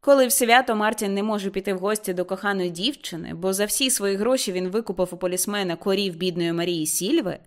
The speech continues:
то це вчинок аж ніяк не ніцшанський, хоч і для Мартіна саме характерний.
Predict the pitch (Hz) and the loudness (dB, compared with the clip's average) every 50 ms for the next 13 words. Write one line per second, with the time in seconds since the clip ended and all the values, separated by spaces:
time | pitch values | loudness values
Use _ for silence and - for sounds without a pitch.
0 | _ _ - 330 359 359 349 - 302 302 311 311 - 311 320 311 320 311 320 277 | _ _ 2 4 4 4 4 4 2 2 2 0 0 2 4 4 4 4 2 2
1 | 254 269 262 262 277 269 240 226 226 269 - - 320 311 285 220 196 - - - | 2 2 2 2 2 4 4 4 4 4 2 0 0 0 2 0 0 -2 -2 -2
2 | 185 170 165 160 156 156 160 - - - - - - 196 - - - - 277 - | -2 -4 -4 -6 -6 -8 -10 -10 -12 -12 -16 -16 -16 -18 -6 -2 0 0 2 2
3 | 254 214 190 180 175 170 170 165 185 254 311 - 370 349 359 381 381 - 202 165 | 0 2 2 2 0 0 0 -2 -2 -2 0 0 0 0 0 0 -2 -2 -2 -2
4 | 170 180 185 - 220 208 190 190 190 - - 156 143 165 151 131 135 147 - | -2 -4 -4 -2 -2 -2 -2 -2 -4 -8 -10 -10 -10 -8 -10 -10 -12 -14 -18